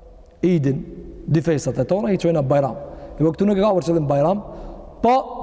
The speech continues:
kuptimin e bajramit. Se shkon shpesh e viziton atë.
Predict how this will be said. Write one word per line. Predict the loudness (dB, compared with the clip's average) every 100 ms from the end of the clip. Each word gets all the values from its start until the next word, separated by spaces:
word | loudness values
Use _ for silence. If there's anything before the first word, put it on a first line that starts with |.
| -2
kuptimin | -2 0 2 4 4
e | 2
bajramit. | 2 4 2 0 -8 -14 -16 -18 -18 -18 -18 -20 -14
Se | -2 0
shkon | 2 0 0
shpesh | 0 0 0
e | -2
viziton | -2 -2 -2 -6 -8
atë. | -16